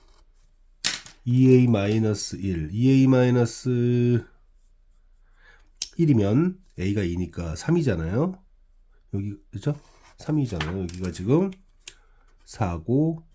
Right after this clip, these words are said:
마이너스 사고. 그럼 교점이 하나, 둘, 셋, 넷, 다, 여, 일곱, 여덟 개가 나오기 때문에 안 되겠다. 그러면 지금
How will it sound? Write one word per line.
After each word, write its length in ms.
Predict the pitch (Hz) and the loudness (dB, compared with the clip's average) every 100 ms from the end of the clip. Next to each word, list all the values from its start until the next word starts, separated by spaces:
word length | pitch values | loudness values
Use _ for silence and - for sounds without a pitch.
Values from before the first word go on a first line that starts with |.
| _ _ _ _ _ | _ _ _ _ _
마이너스 500 | - 71 69 87 - | -14 -10 -8 -10 -10
사고. 380 | 110 82 73 - _ _ | -10 -12 -14 -20 _ _
그럼 180 | - 160 | -2 0
교점이 580 | 151 123 - 139 196 190 _ _ _ - _ _ _ _ _ _ _ _ _ _ _ | 2 0 2 2 2 -2 _ _ _ -20 _ _ _ _ _ _ _ _ _ _ _
하나, 180 | - 104 | -8 -4
둘, 200 | 98 113 | -2 -2
셋, 180 | 110 101 | -2 -2
넷, 380 | 95 120 160 160 _ | 0 0 0 -4 _
다, 220 | - 78 | -12 -8
여, 160 | 87 107 | -6 -6
일곱, 300 | 90 95 - | -6 -8 -6
여덟 400 | 92 95 147 160 | -6 2 4 4
개가 300 | 160 147 139 | 0 0 2
나오기 440 | 117 87 90 92 90 - | 0 -2 -4 -8 -12 -12
때문에 680 | 90 76 78 92 90 78 - - _ _ _ _ _ _ - | -10 -8 -6 -6 -6 -8 -12 -20 _ _ _ _ _ _ -14
안 80 | |
되겠다. 520 | 82 90 80 78 82 - _ _ _ _ | -8 -8 -8 -10 -12 -14 _ _ _ _
그러면 540 | 135 143 117 92 78 _ _ _ _ - - - - - | 2 4 2 -2 -8 _ _ _ _ -12 -10 -10 -20 -18
지금 180 | - 139 | -6 -6